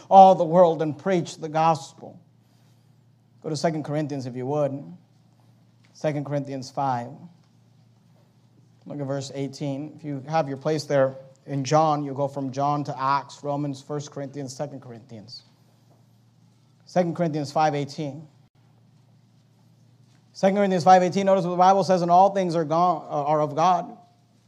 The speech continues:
who hath reconciled us to himself by Jesus Christ." Aren't you thankful for that? The Bible says that Jesus came to seek and to save that which was lost.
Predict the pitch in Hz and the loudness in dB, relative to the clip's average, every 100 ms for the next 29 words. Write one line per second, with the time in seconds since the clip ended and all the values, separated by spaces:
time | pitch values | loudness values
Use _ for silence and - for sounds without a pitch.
0 | _ _ _ _ _ _ _ _ _ _ | _ _ _ _ _ _ _ _ _ _
1 | _ _ _ _ _ 147 214 180 202 233 | _ _ _ _ _ 8 10 10 10 8
2 | 247 247 220 254 220 220 208 208 202 196 | 8 4 4 4 6 8 6 4 6 8
3 | 190 - - 208 185 185 - 190 180 156 | 6 0 -8 -6 -6 -6 -6 -2 -2 -2
4 | 147 143 135 151 139 131 - 120 107 139 | -6 -10 -8 -10 -10 -12 -12 -12 -10 -10
5 | 147 147 143 143 139 143 156 165 - _ | -8 -8 -10 -10 -8 -4 -6 -8 -14 _
6 | _ 190 175 - - - 135 - _ _ | _ -20 -20 -20 -20 -20 -20 -20 _ _
7 | _ _ _ _ _ _ 185 214 285 269 | _ _ _ _ _ _ 6 8 8 8
8 | 269 262 208 262 254 262 269 208 185 269 | 8 6 2 -2 0 0 0 0 -2 -2
9 | 269 240 214 262 262 247 254 247 220 208 | -2 -4 0 2 6 6 4 0 -4 0
10 | 277 - - - | 0 0 -8 -20